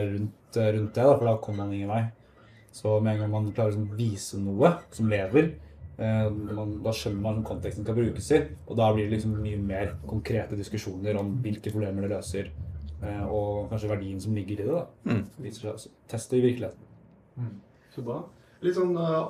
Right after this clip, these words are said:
Speaker 4: avslutningsvis, eh, nå har dere jo vært der en stund og begynt å, å få til litt, eh, endringer og begynt å skape,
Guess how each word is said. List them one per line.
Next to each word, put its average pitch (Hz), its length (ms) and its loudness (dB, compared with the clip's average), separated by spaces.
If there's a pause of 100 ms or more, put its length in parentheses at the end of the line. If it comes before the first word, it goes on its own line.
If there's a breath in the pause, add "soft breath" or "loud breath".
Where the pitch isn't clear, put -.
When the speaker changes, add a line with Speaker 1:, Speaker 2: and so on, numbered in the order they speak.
Speaker 4:
avslutningsvis, 156 960 -2
eh, 117 880 0
nå 127 80 -2
har 113 240 -2
dere 117 120 -2
jo 107 200 2
vært 98 180 -2
der 104 80 0
en 107 60 4
stund 151 200 0
og - 100 -4
begynt 101 300 -2
å, 104 160 -2 (400)
å 98 40 -8
få 160 320 0
til 107 100 -6
litt, - 280 -10
eh, 104 280 0
endringer 101 380 -2
og 170 280 -2
begynt 98 200 -2
å - 60 -2
skape, - 580 -6